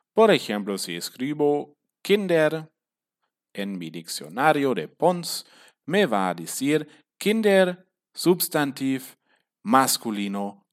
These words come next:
plural. Muy bien. Dankeschön, Pons. Gracias a Pons. Me ayuda a encontrar si una, si un sustantivo, si una frase, una palabra es masculino, femenino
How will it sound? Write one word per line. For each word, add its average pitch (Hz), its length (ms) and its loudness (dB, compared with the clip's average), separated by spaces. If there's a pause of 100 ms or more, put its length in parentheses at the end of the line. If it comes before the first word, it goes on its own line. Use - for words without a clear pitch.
(140)
plural. 98 720 2 (1300)
Muy 110 480 -4 (140)
bien. 98 540 -4 (120)
Dankeschön, 123 640 -4
Pons. 170 520 2
Gracias 104 640 2
a 87 160 -8
Pons. 156 400 -4 (280)
Me 165 260 2
ayuda 123 580 0
a 190 160 -2
encontrar 101 580 -4
si 208 280 -8
una, 160 340 -8 (760)
si - 160 -6
un 120 140 0
sustantivo, 127 680 -4
si - 100 -8
una 120 220 -6
frase, 98 420 -6
una 95 220 -8
palabra 120 640 0
es 123 320 -4
masculino, 95 720 -8
femenino 139 720 -4